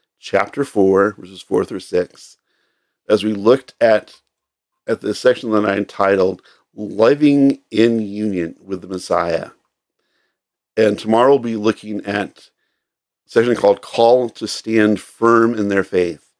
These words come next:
Uh, Paul's continuing to, to, to call the people of Philippi to stand strong in their faith, as this is his final word to them before he,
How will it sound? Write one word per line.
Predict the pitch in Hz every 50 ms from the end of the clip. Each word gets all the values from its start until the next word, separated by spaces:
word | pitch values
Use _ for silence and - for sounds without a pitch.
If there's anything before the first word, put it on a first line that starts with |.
| _ _ _ _ _ _ _ _
Uh, | - 101
Paul's | - - 113 117 120 - -
continuing | 117 107 - - 139 135 135 135 131 127 123 117
to, | 117 - - 107 104 104 104 92 - _ _ _ _ _ _ _ _ _ _ _ _ _
to, | - 113 110 110 107 104 98 - _ _ _ _ _ _ _ _ _
to | - 110 110 107 107 104 - _ _ _ _ _ _ _ _ _
call | - - - 120 123 131 139
the | 123 120
people | - 135 117 113
of | 104 98
Philippi | - 110 110 110 - - 95 95 95 95 98 95
to | - 92
stand | 92 - - - 110 107 107 107
strong | - - 110 107 110 110 120 113
in | 107
their | 107 98
faith, | - 110 98 98 90
as | 92 92 85
this | 101 107 104 - - - _ _ _ _ _ _ _ _ _
is | 92 95
his | 98 95 -
final | - - - 101 113 113 113 113 107
word | 104 104 104 101
to | 101
them | 90 92 95 92 90 92 92
before | 92 95 90 _ - 101 101 98
he, | 92 101 101 92 95 95